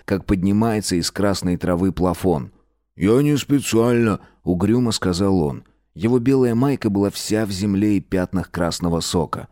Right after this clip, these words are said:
«Очень хотелось почему-то. Невозможно удержаться». «Мы идём?» повернулся Мирон к малому.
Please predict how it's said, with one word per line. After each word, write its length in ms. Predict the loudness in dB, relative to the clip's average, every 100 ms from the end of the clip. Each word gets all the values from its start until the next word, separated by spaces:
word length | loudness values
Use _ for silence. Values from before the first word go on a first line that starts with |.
| _ _
«Очень 400 | 2 2 2 0
хотелось 640 | 2 0 2 2 2 0 -6 _ _ -6
почему-то. 760 | -4 -2 0 0 0 -2 -6 _ _ _
Невозможно 760 | -2 2 2 2 2 0 0 0
удержаться». 840 | 2 2 2 2 0 0 -2 -4 -10 _ _ -14
«Мы 300 | -4 -2 0
идём?» 540 | 4 4 4 2 -4 -8 _ _ 0
повернулся 640 | 2 4 2 0 0 0
Мирон 340 | 2 2 2
к 80 | 0
малому. 600 | 2 4 4 2 -2 -6